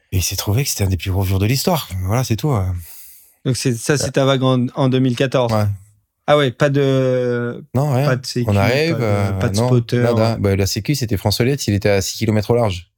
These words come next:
Speaker 1: Il voulait pas s'approcher. <laughs> Et en gros, euh, ben, on arrive le matin, c'était pas si gros que ça. Je surfe, je prends deux, trois vagues, pas trop mal, mais c'était pas énorme.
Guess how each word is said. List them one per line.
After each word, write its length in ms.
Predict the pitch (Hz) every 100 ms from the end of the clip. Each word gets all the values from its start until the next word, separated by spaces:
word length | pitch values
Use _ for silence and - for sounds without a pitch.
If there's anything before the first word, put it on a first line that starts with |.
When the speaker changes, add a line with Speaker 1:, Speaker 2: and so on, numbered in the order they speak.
| -
Speaker 1:
Il 40 |
voulait 120 | 95
pas 80 | 98
s'approcher. 460 | 95 95 92 98 87 _ _ _ _
<laughs> 720 | - - - - - 139 151 - - 143 147 - 117 - - - _ - - - - 104 101 - 117 78 - 139 - 135 - - - 170 165 139
Et 160 | 110
en 160 | 104 107
gros, 400 | 107 120 156 165
euh, 220 | 123 107
ben, 120 | 101
on 120 | 104 104
arrive 360 | 104 113 127
le 80 | 113
matin, 360 | 107 101 139 147
c'était 240 | 107 107
pas 140 | 107
si 140 | 98 101
gros 140 | 104
que 80 | 98
ça. 520 | 135 139 151 160 165 120
Je 180 | 98
surfe, 500 | 98 - 127 143 147 -
je 60 |
prends 120 | -
deux, 120 | 104 104
trois 200 | - 101
vagues, 160 | 110
pas 120 | 104 92
trop 120 | 101
mal, 180 | 113 117
mais 80 |
c'était 240 | 95 95 -
pas 160 | 98
énorme. 400 | 95 110 135 143